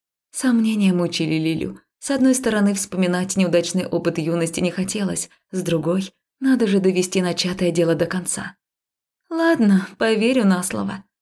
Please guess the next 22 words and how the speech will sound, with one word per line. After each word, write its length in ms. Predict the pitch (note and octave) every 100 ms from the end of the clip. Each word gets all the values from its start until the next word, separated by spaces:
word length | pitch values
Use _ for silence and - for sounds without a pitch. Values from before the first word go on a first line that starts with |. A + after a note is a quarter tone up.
| _ _ -
«Тогда 300 | C3+ C3 C#3+
вечером 480 | B2+ - F#3 - D3
заедем 440 | C#3+ - - F3+
за 120 | D#3
тобой». 420 | - - - - _ _ _ _ _ _ _ _ _ -
Бармалей 480 | C4 B3+ A3+ A3+ A3
прыгнул 500 | G#3+ G#3+ F#3 F3+ -
Лиле 300 | F#3+ G3 F3+
на 140 | E3+
колени 420 | E3+ E3+ F#3+ F#3+
и 40 | E3
свернулся 580 | - D#3+ E3 D#3 - -
калачиком. 720 | E3 E3+ - G3 F#3 F#3+ _ _ _
Она 240 | - G#3 G3
погладила 560 | F#3+ E3+ E3 E3+ D#3+
его, 240 | D#3 D3+ D3+
почесала 580 | F3+ F#3 E3 - E2+ D3+
за 180 | D#3+
ушком. 500 | D#3+ - - - F#3+ - _ _
Кот 300 | - A3 G#3
довольно 560 | F3 D#3+ D3+ D3+ F3+ E3
замурчал. 560 | E3 D#3 - F3 E3